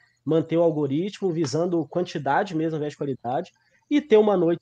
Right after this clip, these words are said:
semanal que tava pra sair, né, que eu, eu fui até a casa do Ilan pra fazer uma reunião sobre isso, coisa difícil de, de fazer, e, e a gente já tinha conversado de ter uma noite onde era pra testar coisa, e era nessa noite que eu queria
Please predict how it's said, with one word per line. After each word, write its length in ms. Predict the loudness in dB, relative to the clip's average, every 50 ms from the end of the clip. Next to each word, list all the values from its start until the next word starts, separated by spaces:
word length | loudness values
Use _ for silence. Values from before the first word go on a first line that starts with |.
| _ -4
semanal 520 | -2 0 0 0 0 0 0 0 0 0
que 100 | -2 _
tava 180 | -2 0 0 0
pra 120 | -2 -6
sair, 420 | -6 -4 -4 -4 -2 -2 -2 -2 -2
né, 160 | -2 -2 -4
que 100 | -4 -4
eu, 160 | -2 -2 -2 -2 -4 -6 -6
eu 140 | -8 -8 -8
fui 140 | -6 -4 -4
até 220 | -4 -4 -4 -4
a 80 | -4 -4
casa 280 | -2 -2 -2 0 0
do 200 | 0 2 2 2
Ilan 280 | 2 2 2 2 0 0
pra 120 | -2 -4
fazer 160 | -6 -4 -4 -2
uma 60 | -2
reunião 520 | 0 2 2 4 4 4 4 4 2 0 -2
sobre 280 | -4 -6 -6 -4 -4
isso, 140 | -4 -6 -6
coisa 180 | -6 -6 -4 -4
difícil 500 | -6 -10 -10 -8 -8 -8 -8 -8 -10 -8
de, 240 | -6 -6 -6 -6 -10 _ _ _ _ _
de 120 | -14 -8
fazer, 520 | -4 -2 -2 -2 -2 -2 -4 -4 -6 -6 -10 _ _ _ _ _ _ _ _ _ _ _ _ _ -10
e, 760 | -8 -4 -2 -2 -2 0 2 2 2 2 2 0 -2 -2 0
e 60 | 0
a 80 | 0 0
gente 160 | -2 -2 -4
já 100 | -6 -6
tinha 140 | -4 -6 -6
conversado 640 | -4 -2 -2 -2 -4 -4 -2 -2 0 0 0 -2 -4
de 140 | -8 -6
ter 80 | -4 -2
uma 180 | 0 0 0 2
noite 440 | 2 2 2 2 0 -2 -6 -14 _ _ _ _ _ _
onde 260 | 0 0 2 2 2 2
era 160 | 2 2 0
pra 120 | -2 -4
testar 400 | 0 0 0 0 0 0 -2 -2
coisa, 440 | -2 -2 -4 -2 0 0 0 -2 -4 -2
e 100 | 0 2
era 140 | 2 2 2
nessa 320 | 2 0 -2 -2 -2 -2 -2
noite 260 | -2 0 -2 -2 -2
que 60 | -4
eu 60 | -8
queria 200 | -6 -4 -4 -4